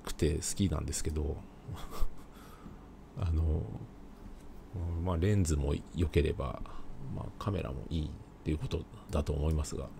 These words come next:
うん、こういう、こういうグラデーションがね、これね、動画でわかるといいんだけどな。はい、なんか、何もしてないですよ。これ、エイチディーアール的なね、この表現が、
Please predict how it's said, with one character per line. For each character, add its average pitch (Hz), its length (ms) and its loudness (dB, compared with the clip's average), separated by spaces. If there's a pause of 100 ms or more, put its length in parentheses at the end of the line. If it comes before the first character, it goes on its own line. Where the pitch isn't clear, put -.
(140)
う 104 60 -2
ん、 80 180 0
こ 113 200 2
う 113 60 6
い 110 200 6
う、 - 40 -2 (200)
こ - 240 0
う 151 60 4
い 135 200 4
う 127 60 4
グ 120 120 4
ラ 117 120 6
デ 110 160 6
ー 104 40 6
シ 107 100 0
ョ 101 40 0
ン 95 40 2
が 95 60 2
ね、 90 100 2
こ - 140 2
れ 90 60 4
ね、 85 260 4 (460)
動 87 240 8
画 82 120 8
で 80 100 6
わ 78 120 4
か - 140 2
る 120 120 4
と 104 140 2
い 104 60 4
い 117 60 4
ん 113 100 4
だ 101 120 4
け 101 80 2
ど 87 120 4
な。 90 140 4 (1900)
は 82 220 -2
い、 92 160 -4
な 90 80 4
ん 82 60 2
か、 - 180 -4 (280)
何 113 200 8
も 135 80 8
し - 40 4
て - 60 6
な 104 60 8
い 78 40 4
で - 40 -2
す - 40 -4
よ。 80 80 -4
こ 85 80 2
れ、 87 120 0
エ 107 100 6
イ 113 80 6
チ - 180 -2
デ 113 100 6
ィ 110 120 12
ー 110 100 6
ア 110 120 10
ー 101 40 10
ル 92 100 8
的 98 300 4
な 92 140 4
ね、 92 180 4
こ - 120 0
の 82 160 4
表 82 320 6
現 78 140 2 (160)
が、 - 120 -4